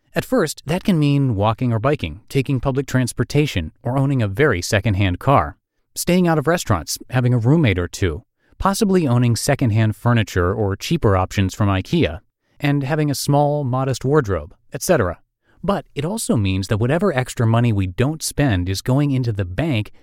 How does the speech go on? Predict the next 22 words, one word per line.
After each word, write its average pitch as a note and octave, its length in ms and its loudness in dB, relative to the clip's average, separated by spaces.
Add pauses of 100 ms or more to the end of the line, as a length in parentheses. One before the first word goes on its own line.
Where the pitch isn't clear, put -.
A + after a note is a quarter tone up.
(120)
to D3 100 -4
build C#3+ 220 0
up C#3+ 140 -2
a C#3+ 60 0
solid C#3 440 0
store B2+ 360 0
of C#3 100 0
freedom G#2+ 400 2
for C3+ 100 -4
the C#3 80 -4
future. F#3+ 460 -2 (520)
And D3+ 160 0
that F3+ 200 -2
accumulating C#3 760 2
money, G#2 380 0 (100)
as B2+ 160 -4
I B2 60 0
wrote C#3 200 4
about F#2+ 380 2
in A2 240 0
Liquid G2+ 340 0
Courage, F2 480 -2